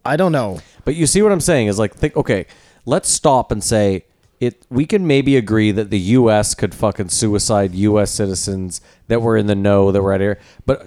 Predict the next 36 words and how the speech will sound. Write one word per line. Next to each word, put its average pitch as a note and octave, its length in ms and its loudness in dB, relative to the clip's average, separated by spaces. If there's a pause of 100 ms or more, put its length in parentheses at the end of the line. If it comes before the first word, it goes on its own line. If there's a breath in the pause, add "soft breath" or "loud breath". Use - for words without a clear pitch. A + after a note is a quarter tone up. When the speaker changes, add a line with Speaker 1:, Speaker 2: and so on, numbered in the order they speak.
Speaker 2:
is A2 180 -4
the A#2+ 100 0
U C3+ 180 4
S D3+ 120 0
just D3+ 180 -4
around A2 380 -2
the A2+ 80 0
world G2+ 440 2 (180 soft breath)
suiciding A2 840 0
everyone A2 500 0
that G#2+ 100 -2
Speaker 1:
Well, G#2+ 100 2
Speaker 2:
has G3+ 100 2
Speaker 1:
the G#3 100 4
Speaker 2:
alien A#3 260 2
Speaker 1:
easiest C#4 400 0
way D#3 280 2
to, B2 280 -2 (200)
you D#3 200 0
don't G3+ 140 2
have A3+ 140 0
to G3+ 80 -2
suicide C3+ 600 0
anyone, B2+ 380 0
is G#2+ 140 -6
just D3+ 220 -4
discredit C3 680 -4
the A2+ 80 -8
whole A2+ 180 -4
thing, A2+ 420 -2
right? A#2 320 -4
And A#2 180 -8
then A2+ 580 -8 (480)
they C3+ 120 -4
can C3 180 -4
say, A#2+ 380 -4